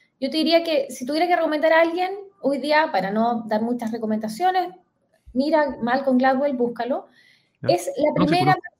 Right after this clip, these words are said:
Speaker 1: persona en el, yo te digo que he visto muchos speakers, a mí me encanta el mundo de la oratoria, me gusta mucho ese mundo, lo hago además, eso es lo que hago fundamentalmente, soy,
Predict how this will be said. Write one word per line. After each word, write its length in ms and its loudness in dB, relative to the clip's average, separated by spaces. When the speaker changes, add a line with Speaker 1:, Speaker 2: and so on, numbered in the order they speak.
Speaker 1:
persona 520 -6
en 180 0
el, 260 0
yo 500 -2
te 80 -4
digo 220 2
que 100 0
he 20 2
visto 260 -2
muchos 340 0
speakers, 540 -8
a 20 -8
mí 100 -6
me 100 -6
encanta 360 0
el 80 -2
mundo 240 0
de 80 4
la 80 2
oratoria, 560 2
me 100 -2
gusta 260 -4
mucho 360 -4
ese 200 -8
mundo, 520 -2
lo 200 6
hago 300 6
además, 420 0
eso 340 -8
es 220 -4
lo 120 -2
que 140 -4
hago 400 -2
fundamentalmente, 880 -2
soy, 280 -10